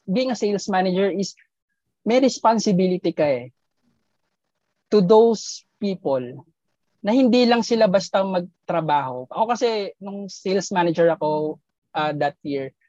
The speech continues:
I was also care for their, ano eh, for their, uh,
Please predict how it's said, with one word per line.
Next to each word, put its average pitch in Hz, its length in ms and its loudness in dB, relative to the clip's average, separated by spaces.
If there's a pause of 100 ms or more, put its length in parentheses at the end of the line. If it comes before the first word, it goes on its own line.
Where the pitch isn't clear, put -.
(400)
I 214 140 0
was 233 320 -2
also 202 560 0
care 196 480 -2
for 190 160 -2
their, 170 320 0
ano 135 240 -10
eh, 127 160 -18 (240)
for 196 160 -2
their, 165 580 2 (220)
uh, 143 260 -4